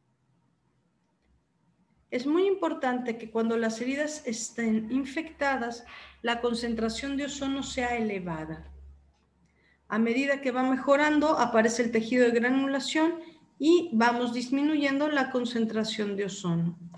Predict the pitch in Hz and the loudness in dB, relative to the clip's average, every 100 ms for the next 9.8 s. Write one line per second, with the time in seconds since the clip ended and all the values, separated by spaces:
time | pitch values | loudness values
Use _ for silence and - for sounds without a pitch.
0 | - _ _ _ _ _ _ _ _ 226 | -20 _ _ _ _ _ _ _ _ 2
1 | 240 233 254 - 208 202 190 - 254 262 | 4 2 0 -2 -4 -2 -4 0 2 2
2 | 277 277 202 190 - - 196 190 196 196 | 0 -2 -6 -8 -10 -4 0 0 -2 -8
3 | - 226 254 294 269 208 196 196 - - | -2 2 4 4 4 4 2 -4 -12 -6
4 | 247 247 247 254 233 202 190 185 - 175 | 2 2 2 2 2 0 -2 -4 -6 -8
5 | - _ _ _ _ _ _ _ 220 240 | -10 _ _ _ _ _ _ _ 0 2
6 | 226 226 214 208 196 196 190 185 - _ | 4 4 2 2 -2 -6 -10 -12 -16 _
7 | 226 262 262 240 - 226 240 247 233 269 | -4 -2 -4 -6 -6 -6 -4 -6 -6 -4
8 | 277 294 294 220 - 214 - 214 202 202 | -4 -4 -6 -10 -10 -12 -8 -6 -6 -6
9 | 190 185 180 170 - 170 - | -6 -4 -4 -6 -10 -20 -20